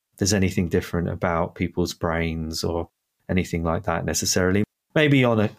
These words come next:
on some occasions, there are people who are, you know, like Mozart or something who, you know, like, eight years old and they can do,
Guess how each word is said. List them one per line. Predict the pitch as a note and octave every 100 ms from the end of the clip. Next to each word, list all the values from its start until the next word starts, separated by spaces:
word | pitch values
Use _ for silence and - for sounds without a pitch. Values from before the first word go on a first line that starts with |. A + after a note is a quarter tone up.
| _ B2
on | A2 G2
some | - G#2 G2+
occasions, | G#2 G2 G2 G2+ G2 G#2+ G#2 G2+ -
there | F#2 F#2
are | F2+
people | G2+ F#2 F#2+ F#2
who | F#2 F2+
are, | F2+ F2+ F2+ - _ _ _ _
you | G2+
know, | F#2 F2+
like | F2+ - F#2+
Mozart | F2+ F2+ - - F2+ F2
or | F2+
something | - F2+ - F#2 F2 E2+
who, | F2 E2+ E2+ -
you | F2+
know, | E2 E2
like, | E2 D2 -
eight | F#2+ F2+
years | G2 F2 F#2+
old | F2 F2 F2+ F2
and | E2
they | E2+
can | F2 E2
do, | F2